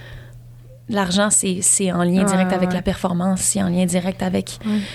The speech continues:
Speaker 1: euh, pff, le, le, la, le, tu sais, le, le, le matériel.
Speaker 2: Ouais, c'est ça.
Speaker 1: Ouais.
Speaker 2: Ça, c'est, mais justement, c'est là que je voulais aller, tu sais, par
Speaker 1: Mhm.
Speaker 2: rapport au, au matériel pour toi, genre, c'est,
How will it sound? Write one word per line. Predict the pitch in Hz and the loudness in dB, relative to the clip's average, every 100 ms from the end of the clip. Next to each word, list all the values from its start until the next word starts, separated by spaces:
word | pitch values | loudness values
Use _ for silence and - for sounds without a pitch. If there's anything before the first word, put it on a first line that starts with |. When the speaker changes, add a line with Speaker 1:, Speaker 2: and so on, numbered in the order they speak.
| - - | -12 -2
Speaker 1:
euh, | 226 220 247 302 294 - 233 | 2 2 2 0 0 0 -4
pff, | - - - - | -8 -8 -8 0
le, | 214 185 | 2 2
le, | 185 180 | 2 -2
la, | 180 202 214 | -2 -4 -6
le, | 220 214 | -6 -4
tu | 214 - - - - - - - - - - - - | -6 -8 -16 -20 -20 -12 -12 -12 -20 -20 -20 -12 -2
sais, | 202 | 2
le, | 190 | 2
le, | 185 | 2
le | 180 | 4
matériel. | 196 196 - 175 175 180 180 175 | 4 2 0 0 0 2 2 2
Speaker 2:
Ouais, | 214 226 226 | 4 4 2
c'est | 226 | -4
ça. | 208 226 220 214 | -4 -2 -2 0
Speaker 1:
Ouais. | 202 202 - - - - - - | -2 -2 -6 -20 -20 -18 -18 -2
Speaker 2:
Ça, | 220 - | 0 0
c'est, | 190 - - - - - | -6 -12 -18 -20 -14 -2
mais | 214 | 0
justement, | - 208 226 | 2 2 2
c'est | 226 | 2
là | 202 233 | 2 2
que | 226 | 2
je | 202 | 2
voulais | 196 202 | 2 2
aller, | 185 185 226 | 2 2 -2
tu | - | -2
sais, | |
par | 208 202 | 0 4
Speaker 1:
Mhm. | |
Speaker 2:
rapport | 233 220 220 208 | 4 4 2 2
au, | 202 190 | 0 0
au | 190 | 2
matériel | 190 185 - 180 180 196 220 226 208 | 0 0 -2 -4 0 0 2 0 -2
pour | 196 - | -4 -6
toi, | - 208 214 220 | -4 0 2 2
genre, | 208 208 214 | 0 0 0
c'est, | 208 202 | -2 -6